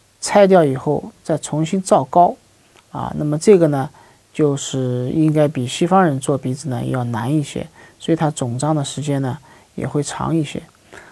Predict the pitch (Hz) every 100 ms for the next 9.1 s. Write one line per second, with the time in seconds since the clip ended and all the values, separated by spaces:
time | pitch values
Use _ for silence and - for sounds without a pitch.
0 | _ 202 190 190 185 180 - 233 214 143
1 | 135 - 151 147 104 65 - - - 233
2 | 254 233 175 147 127 - - 165 139 151
3 | 196 131 - - _ _ _ _ - 151
4 | - 139 - - _ _ _ _ _ 151
5 | 151 127 127 123 - 101 - _ - -
6 | _ 165 156 - 202 240 202 202 180 175
7 | 160 175 165 - 196 208 202 160 135 123
8 | 147 156 185 202 214 185 160 - 196 220